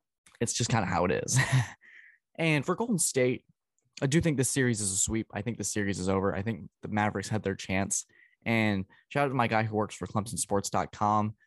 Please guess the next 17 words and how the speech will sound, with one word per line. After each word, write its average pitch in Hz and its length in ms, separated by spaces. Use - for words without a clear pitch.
Matt 101 240
Connolly. 123 500
If 107 140
you're 98 120
listening 107 360
to 101 60
this, 104 240
you're 95 100
a 87 40
Mav-, 107 580
diehard 123 400
Mavs 107 280
fan, 101 320
and 98 240
you 120 280
have 110 180
reached 147 380